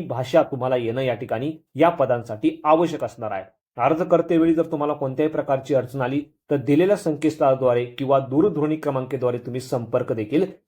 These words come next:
साधू शकणार आहे. या संदर्भातील संपूर्ण डिटेल्स तुम्हाला डब्ल्यू डब्ल्यू डब्ल्यू डॉट सिडको डॉट महाराष्ट्र डॉट गव्हर्नमेंट डॉट इन या संकेतस्थळावरनं प्राप्त होणार आहे. मित्रांनो, जसं मी सांगितलं की तुम्हाला महाराष्ट्र राज्याचं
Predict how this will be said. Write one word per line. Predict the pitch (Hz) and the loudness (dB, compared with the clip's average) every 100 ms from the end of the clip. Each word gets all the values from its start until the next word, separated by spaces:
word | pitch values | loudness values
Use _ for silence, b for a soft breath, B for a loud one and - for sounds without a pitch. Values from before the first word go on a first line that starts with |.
| - | 0
साधू | 151 131 | 4 4
शकणार | 135 123 120 110 | 0 -6 -6 -4
आहे. | 101 107 | -2 -2
या | 139 | -4
संदर्भातील | 147 143 151 151 | -2 -4 -2 -4
संपूर्ण | 147 135 127 131 175 175 156 | -2 -2 -2 0 2 4 2
डिटेल्स | 156 170 165 | 2 2 2
तुम्हाला | 151 143 143 | -2 0 0
डब्ल्यू | 131 123 135 | 0 0 -2
डब्ल्यू | 131 123 131 | -2 -2 -2
डब्ल्यू | 127 120 127 123 | -2 -2 -4 2
डॉट | 120 120 - | 0 0 -6
सिडको | - 143 160 160 | -2 -2 2 2
डॉट | 147 135 131 | 4 2 0
महाराष्ट्र | 120 110 135 139 175 | -4 -2 -2 2 2
डॉट | 160 151 | 4 0
गव्हर्नमेंट | 135 127 127 127 131 | 0 -2 -2 -2 -2
डॉट | 120 113 | -2 -2
इन | 131 107 - _ - | -4 -8 -12 _ 0
या | 147 156 | 4 4
संकेतस्थळावरनं | 139 131 127 131 117 113 127 160 - | 0 -6 -4 -2 -2 -2 -6 -8 2
प्राप्त | 139 - 120 | 2 2 -8
होणार | 110 98 | -8 -8
आहे. | 90 - _ _ _ _ _ - | -10 -14 _ _ _ _ _ -6
मित्रांनो, | 139 160 175 196 | 0 2 2 2
जसं | 160 160 165 | 0 0 2
मी | 170 | 2
सांगितलं | 170 147 151 156 | 0 -2 2 2
की | 156 156 156 B B B | 4 6 6 B B B
तुम्हाला | 143 147 156 160 | -2 2 6 4
महाराष्ट्र | 139 113 143 160 170 | 4 2 2 2 2
राज्याचं | 156 151 147 160 156 | 2 2 0 2 2